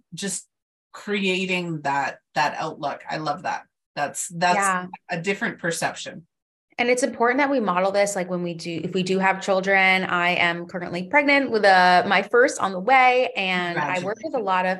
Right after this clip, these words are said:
Speaker 2: thank you. I work with a lot of moms and, um, or,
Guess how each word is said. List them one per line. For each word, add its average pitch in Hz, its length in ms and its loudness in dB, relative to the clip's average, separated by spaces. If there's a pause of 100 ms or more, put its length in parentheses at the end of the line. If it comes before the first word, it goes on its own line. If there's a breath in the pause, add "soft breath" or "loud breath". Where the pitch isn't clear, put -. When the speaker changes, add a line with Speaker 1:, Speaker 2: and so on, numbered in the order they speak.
Speaker 2:
thank 508 200 2
you. 233 160 4
I 190 220 2
work 240 200 -4
with 269 80 -2
a 254 40 -4
lot 247 200 -2
of 233 100 -8
moms 226 500 0 (460 loud breath)
and, 190 440 -2 (280)
um, 170 540 0
or, 175 340 -2